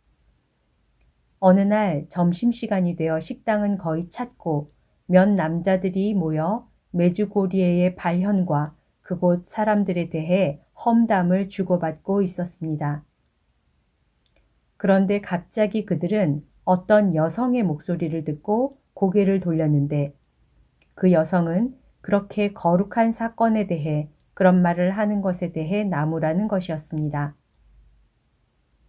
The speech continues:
그 여성은 그 가운데 자리에 앉아 있었고 삼십 세쯤 보이는 매력적이고 잘 차려입은 여성이었습니다. 식당 종업원을 포함해 아무도 그녀가 들어오는 것을 보지 못했고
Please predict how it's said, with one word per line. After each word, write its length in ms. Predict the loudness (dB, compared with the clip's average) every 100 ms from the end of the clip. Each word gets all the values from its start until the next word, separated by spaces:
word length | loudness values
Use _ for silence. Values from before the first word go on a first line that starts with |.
| _ _ _ _ _ _
그 180 | 2 4
여성은 680 | 2 0 0 2 0 0 0
그 200 | 0 0
가운데 560 | 0 2 4 2 0
자리에 440 | -2 -4 0 2 2
앉아 320 | 0 0 0
있었고 680 | -2 -6 -10 -4 -4 -4 -8 _ _ _ _ _
삼십 460 | -4 -2 -2 -6 -6
세쯤 600 | -6 -8 -2 0 0 -2
보이는 600 | -2 -2 0 0 0 -2 -12 _ _ _ _
매력적이고 920 | 2 2 2 0 -2 -2 0 0 0
잘 320 | -4 -4 -4
차려입은 640 | -4 -2 0 0 0 0 0
여성이었습니다. 1000 | 0 0 0 0 -2 -2 -2 -2 -4 -6 _ _ _ _ _ _ _ _ _ _ _ _ _ _ _ _ _ -8
식당 500 | -8 -2 2 2 2
종업원을 600 | 4 4 4 2 0 -2
포함해 580 | 0 0 2 2 0 -2
아무도 500 | -2 2 2 2 -2
그녀가 640 | 0 2 4 2 -2 -4 -6
들어오는 440 | -2 0 2 2
것을 320 | 2 0 -2 0
보지 260 | -2 0
못했고 720 | -2 -2 -6 -8 -4 -4 -4